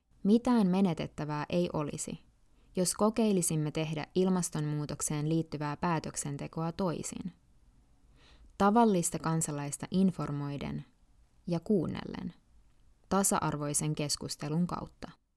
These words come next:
Antropologi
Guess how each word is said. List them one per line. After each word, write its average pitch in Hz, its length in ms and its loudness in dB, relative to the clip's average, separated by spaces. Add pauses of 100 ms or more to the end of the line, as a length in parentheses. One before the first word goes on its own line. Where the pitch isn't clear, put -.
(3250)
Antropologi 202 880 6